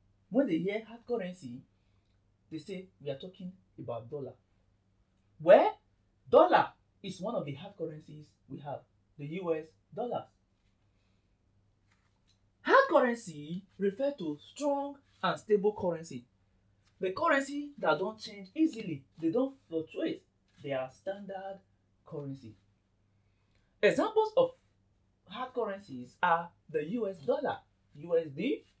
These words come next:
the Canadian dollar, that should be C A D, euro, the British pound sterling.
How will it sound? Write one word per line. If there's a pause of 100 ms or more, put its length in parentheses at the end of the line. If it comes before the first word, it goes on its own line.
(920)
the
Canadian
dollar, (380)
that
should
be
C
A
D, (1700)
euro, (1400)
the
British (100)
pound
sterling.